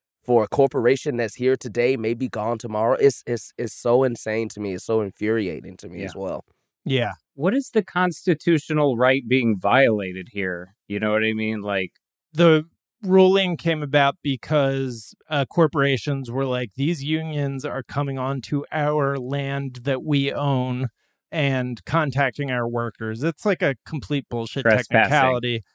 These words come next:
Speaker 3: Yeah,
Speaker 1: Yeah.
Speaker 3: trespassing, basically. But, yeah, basi-, the first one, the slavery one, was, like, an eight to one ruling.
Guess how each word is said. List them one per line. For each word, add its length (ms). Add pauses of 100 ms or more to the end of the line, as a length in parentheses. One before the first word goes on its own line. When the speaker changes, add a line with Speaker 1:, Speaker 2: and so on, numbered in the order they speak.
(140)
Speaker 3:
Yeah, 160
Speaker 1:
Yeah. 60
Speaker 3:
trespassing, 520
basically. 640 (260)
But, 300 (720)
yeah, 300
basi-, 400
the 120
first 360
one, 300
the 580
slavery 460
one, 260
was, 240
like, 160
an 180
eight 260
to 120
one 420
ruling. 540